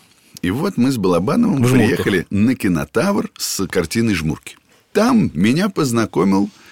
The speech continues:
Speaker 1: э, Балабанов с Лунгиным.
Speaker 2: Мгм.
Speaker 1: И Лунгин говорит: «Я не знаю, что я буду, как, кто это будет играть, но приходите на пробы».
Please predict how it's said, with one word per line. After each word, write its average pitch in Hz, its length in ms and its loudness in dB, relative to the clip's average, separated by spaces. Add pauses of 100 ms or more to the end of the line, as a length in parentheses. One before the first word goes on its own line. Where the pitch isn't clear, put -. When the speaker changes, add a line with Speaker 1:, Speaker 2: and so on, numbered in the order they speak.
(160)
Speaker 1:
э, 120 180 -2
Балабанов 113 600 2
с - 100 -8
Лунгиным. 156 580 -2 (200)
Speaker 2:
Мгм. 107 260 -4
Speaker 1:
И 151 320 0
Лунгин 165 440 2
говорит: 143 200 0
«Я 311 320 0
не 147 220 -2
знаю, 117 340 -2
что - 200 -4
я 87 180 0
буду, 95 320 -4 (260)
как, 110 240 -4
кто 147 240 2
это 95 160 0
будет 87 320 -2
играть, 151 380 -2 (260)
но 208 380 0
приходите 135 500 -4
на 92 140 -2
пробы». - 320 -10